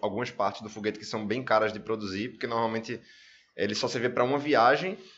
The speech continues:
e depois voltava pra Terra e você tinha que refazer tudo de novo. E aí ele conseguiu pegar mais partes que voltassem a partir,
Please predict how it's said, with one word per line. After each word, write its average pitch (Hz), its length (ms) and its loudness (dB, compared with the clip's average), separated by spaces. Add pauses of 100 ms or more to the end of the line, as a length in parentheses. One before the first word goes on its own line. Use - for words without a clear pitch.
(140)
e 110 60 -6
depois 120 400 2
voltava 120 340 2
pra 127 140 2
Terra 127 220 2
e - 20 -2
você 135 180 -8
tinha 139 120 -10
que 143 60 -8
refazer 117 320 -4
tudo 127 180 -16
de 135 60 -10
novo. 104 240 -4
E 104 60 4
aí 107 80 6
ele 113 140 2
conseguiu 123 340 -6
pegar 123 240 4
mais 131 280 2
partes - 580 -2 (560)
que 127 80 -4
voltassem 127 640 6
a 127 60 0
partir, 120 320 -2